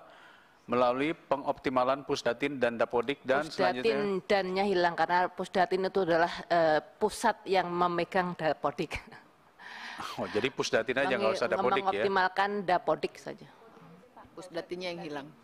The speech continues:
Speaker 1: Memaksimalkan Dapodik atau memaksimalkan Pusdatin?
Speaker 2: Dapodik saja, datanya yang kita bicarakan.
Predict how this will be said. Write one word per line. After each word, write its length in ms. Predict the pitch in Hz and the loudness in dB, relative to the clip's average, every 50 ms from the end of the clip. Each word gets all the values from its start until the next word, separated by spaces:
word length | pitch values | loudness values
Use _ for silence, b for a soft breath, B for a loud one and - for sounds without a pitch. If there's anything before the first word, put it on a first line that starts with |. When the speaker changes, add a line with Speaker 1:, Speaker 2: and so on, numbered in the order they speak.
| - - | -8 -4
Speaker 1:
Memaksimalkan 800 | 123 131 139 139 127 - - 143 143 131 127 - 139 131 127 123 | -2 0 2 0 0 0 0 0 2 2 2 0 0 -2 0 2
Dapodik 400 | 120 117 - 120 113 110 143 156 - | 0 0 2 0 0 0 0 0 0
atau 240 | 143 131 131 131 135 | 0 2 2 2 2
memaksimalkan 960 | 135 131 131 123 120 123 117 - - 123 120 117 113 - 127 120 120 120 117 123 - | 0 0 0 0 0 0 -2 -2 -2 0 0 0 2 2 0 0 -2 -4 -12 -10 -6
Pusdatin? 540 | - 127 120 - 123 117 120 131 104 78 - - _ _ _ _ _ _ _ | -4 -2 0 2 2 2 0 -2 -4 -6 -10 -20 _ _ _ _ _ _ _
Speaker 2:
Dapodik 640 | - 180 175 156 - - 156 156 147 - 170 160 - | -6 -2 -2 -2 0 0 0 0 -2 -4 -8 -6 -2
saja, 380 | - 175 156 143 - 151 143 147 | 0 0 0 0 0 -4 -2 2
datanya 600 | 160 175 175 - - 196 196 196 185 165 139 143 156 | 2 2 2 2 2 0 0 0 -2 -2 -4 -4 -6
yang 240 | 170 160 147 147 143 | -6 -6 -6 -4 -6
kita 240 | 160 - 165 156 | -4 -2 -2 -2
bicarakan. 560 | 135 151 147 - 147 143 143 143 - - 147 | -2 -2 -4 -2 -2 -2 -2 -4 -6 -8 -12